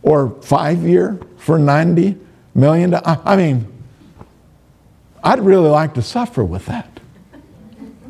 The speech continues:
But what are the, what's happening with their lives?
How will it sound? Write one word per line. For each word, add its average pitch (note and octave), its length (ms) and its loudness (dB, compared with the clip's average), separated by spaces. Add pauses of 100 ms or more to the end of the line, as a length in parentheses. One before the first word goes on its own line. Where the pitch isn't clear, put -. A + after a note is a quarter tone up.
(1300)
But B3 100 0
what C#4 160 4
are C#4+ 80 -2
the, B3 120 0
what's B3 240 2
happening A3+ 680 0
with C3+ 160 0
their C3+ 160 2
lives? A#2+ 500 -6